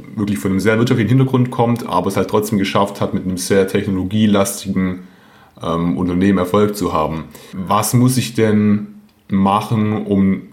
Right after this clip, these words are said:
das auch hinzubekommen? Also muss ich dann, äh, oder hilft es mir da wirklich auch vielleicht so ein technisches Studium zu machen? Und wenn ich's nicht machen will, weil ich eben nicht der Typ dafür bin,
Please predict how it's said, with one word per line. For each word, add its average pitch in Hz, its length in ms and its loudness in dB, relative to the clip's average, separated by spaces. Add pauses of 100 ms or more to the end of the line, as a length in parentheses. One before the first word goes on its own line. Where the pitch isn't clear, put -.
(180)
das - 360 -2
auch 92 300 2
hinzubekommen? 92 640 0
Also 80 460 -2
muss 110 320 2
ich 139 160 0
dann, 123 360 0 (400)
äh, - 40 -14
oder 92 300 -2
hilft 123 340 2
es 131 120 2
mir 131 200 4
da 127 380 2 (100)
wirklich 104 360 -4
auch 92 200 2
vielleicht 90 380 -4
so 95 180 -6
ein 92 260 -6 (380)
technisches 110 420 -4
Studium 113 360 2
zu - 140 -4
machen? 135 560 2 (320)
Und 98 560 -2
wenn 104 240 0
ich's 117 180 -2
nicht 139 180 4
machen 104 340 2
will, 131 160 4
weil 98 140 2
ich 92 100 -2
eben 98 120 0
nicht 101 120 0
der - 100 -4
Typ 135 220 0
dafür 117 240 -2
bin, 107 460 -2